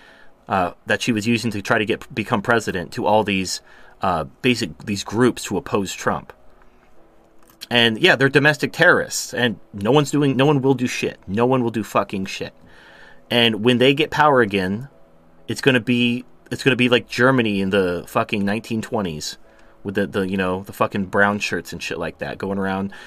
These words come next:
just committing violence, or actually a better example rather than Germany, 'cause that's kind of a, a, a worn out example.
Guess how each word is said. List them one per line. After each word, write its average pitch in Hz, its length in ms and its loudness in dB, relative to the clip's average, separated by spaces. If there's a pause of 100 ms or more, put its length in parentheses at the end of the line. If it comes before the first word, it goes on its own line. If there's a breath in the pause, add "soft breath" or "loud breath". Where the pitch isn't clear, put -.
(140 loud breath)
just - 140 -8
committing 147 260 2
violence, 117 680 4
or 120 260 4
actually 127 360 2
a 110 100 0
better 117 300 4
example 107 400 -2
rather 104 240 2
than 98 100 -2
Germany, 98 400 0
'cause 101 140 -8
that's 107 120 -2
kind 98 200 -4
of 90 80 -6
a, 78 400 -8
a, 92 180 -6
a 87 100 -6
worn 95 240 -2
out 90 140 -4
example. 87 500 -10